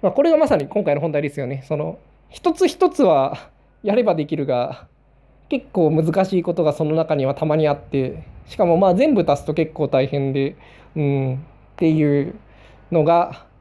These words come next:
まあ、本当のところですよね。まあ、私が今やろうとしてんのはおもちゃなんで、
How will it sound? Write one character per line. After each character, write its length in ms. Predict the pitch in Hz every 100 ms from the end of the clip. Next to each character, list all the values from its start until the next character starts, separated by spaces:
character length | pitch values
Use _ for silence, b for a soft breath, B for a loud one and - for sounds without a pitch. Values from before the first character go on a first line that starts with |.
| _ _ _ _ _
ま 140 | 170 156
あ、 20 |
本 260 | 131 156 143
当 120 | 151
の 100 | 143
と 80 | 139
こ 100 | 143
ろ 100 | 139
で 100 | 139
す 100 | -
よ 80 | 156
ね。 80 |
ま 160 | 160 254
あ、 20 |
私 280 | 214 285 320
が 80 | 349
今 140 | 403
や 140 | 302 175
ろ 80 | 180
う 40 |
と 120 | 202
し 40 | 196
て 120 | 247
ん 100 | 226
の 60 |
は 80 | 160
お 100 | 147
も 120 | 180
ち 100 | 190
ゃ 20 | 175
な 140 | 135
ん 120 | 127
で、 500 | 127 131 127 131 139